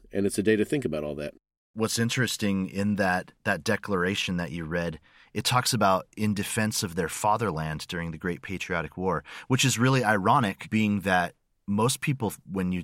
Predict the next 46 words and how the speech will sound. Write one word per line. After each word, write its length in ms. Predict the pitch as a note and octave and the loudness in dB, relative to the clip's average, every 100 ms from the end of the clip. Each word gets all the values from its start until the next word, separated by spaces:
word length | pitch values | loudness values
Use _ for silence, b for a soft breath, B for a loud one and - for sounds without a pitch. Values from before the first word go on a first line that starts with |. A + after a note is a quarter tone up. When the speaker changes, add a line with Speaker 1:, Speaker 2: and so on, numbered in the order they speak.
| - | -8
Speaker 2:
talk 240 | G#2 F#2+ E2+ | -6 -4 -2
about 200 | E2 D2+ | -2 -2
Russia, 500 | F#2+ - F2+ E2 - - - | -4 -2 -2 -2 -4 -14 -12
people 240 | - F#2 E2+ | -8 -8 -8
call 260 | - E2+ | -2 -2
it 140 | E2 E2 | -2 -4
the 60 | |
motherland. 560 | D#2+ G2+ G2+ C#2+ C2+ C#2 | 0 2 0 -2 -6 -8
And 180 | F2 F2 | -6 0
that's 220 | F#2 - | 0 0
been 280 | F#2 G2 F2 | -2 -2 0
a, 220 | E2 D#2 D#2 | 0 -2 -4
a 60 | |
big 240 | D2+ F2+ - | -6 -6 -4
part, 320 | F2+ E2 D#2 | 0 0 -2
I 60 | D#2 | -10
think, 280 | D2 E2 D2+ | -10 -8 -8
of 120 | C#2+ | -8
the 80 | D2 | -8
history 480 | D#2 - - D#2+ D2+ | -8 -8 -6 -6 -6
as 180 | C#2+ | -6
well. 320 | E2 F2+ D#2 - | -4 -2 -2 -2
Speaker 1:
I 60 | D3 | 0
think 160 | C4+ | 4
that's 160 | B3+ G3 | 4 4
a 60 | D3 | 4
literal 360 | D#3+ E3+ E3 | 6 6 4
translation 640 | C#3 D3+ C3+ C3 C#3 - A#2 | 4 2 4 4 4 4 0
from, 400 | - D3 C#3+ C#3+ - | 2 2 4 2 2
uh, 140 | B2+ B2 | 4 6
the 100 | B2 | 6
Russian 380 | D#3+ F#3 F3 C#3 | 6 6 4 4
term 320 | D#3 D3 C#3+ | 4 4 4
for 260 | - A#2+ | 4 4
the, 300 | A2 G#2+ G2 F#2 | 6 4 4 2
the 100 | F#2 | 2
homeland. 680 | B2 D3 A#2+ G2+ G2 G2 - b b b b - | 2 4 4 4 4 2 -2 b b b b -4
In 180 | - B2 | 2 6
Russian 320 | C#3 C#3+ D3 | 6 4 4
and 160 | C#3 C#3+ | 6 6
in 80 | A2+ | 6
a 60 | |
lot 200 | A2+ C#3+ | 6 4
of 100 | A#2 | 4
countries, 460 | - G#2+ - G2 F2 | 2 0 2 0 0
it's, 280 | A2 G#2+ | -2 -2